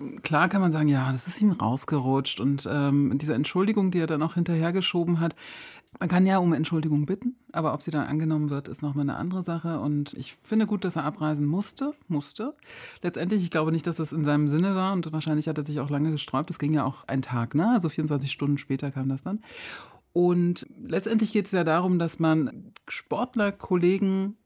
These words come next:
darauf zurückwirft, was sie sind. Und darum geht's ja nicht im Sport. Es geht ja darum, dass man Leistung zeigt, dass man im Wettbewerb miteinander ist und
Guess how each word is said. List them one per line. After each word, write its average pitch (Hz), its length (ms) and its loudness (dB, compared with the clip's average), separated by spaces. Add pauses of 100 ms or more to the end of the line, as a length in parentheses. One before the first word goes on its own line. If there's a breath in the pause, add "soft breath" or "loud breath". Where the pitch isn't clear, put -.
(340)
darauf 165 600 -2
zurückwirft, 180 920 -2
was 151 180 -4
sie 160 80 2
sind. 143 460 2
Und 123 160 0
darum 147 300 2
geht's 190 180 -2
ja 123 100 -2
nicht 101 160 -4
im 113 80 -4
Sport. 117 320 -8
Es - 100 -12
geht 139 140 -6
ja 139 100 -6
darum, 135 600 -2
dass 131 180 -8
man 131 200 -2
Leistung 185 420 -2
zeigt, 151 260 -4
dass 151 80 -4
man 151 100 0
im 156 120 2
Wettbewerb 156 480 -4
miteinander 143 440 -2
ist 143 380 -6
und 131 400 -2